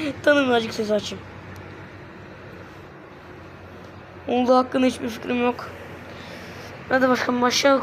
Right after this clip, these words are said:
odaman. Odaman. Help Bandit. Freddy Fazbear. Kör oldum. Aslında ben bu kadar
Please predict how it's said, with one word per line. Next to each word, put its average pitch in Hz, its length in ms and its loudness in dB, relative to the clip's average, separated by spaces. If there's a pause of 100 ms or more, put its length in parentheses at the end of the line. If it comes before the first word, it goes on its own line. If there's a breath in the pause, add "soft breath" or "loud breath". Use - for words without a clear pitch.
odaman. 226 340 4 (240)
Odaman. 233 380 4 (920)
Help 523 400 4
Bandit. 285 360 4 (160)
Freddy 392 220 4
Fazbear. 277 440 6 (2250)
Kör 269 160 6
oldum. 277 280 8 (1900)
Aslında 247 300 2
ben 240 160 2
bu 233 40 -6
kadar 247 220 6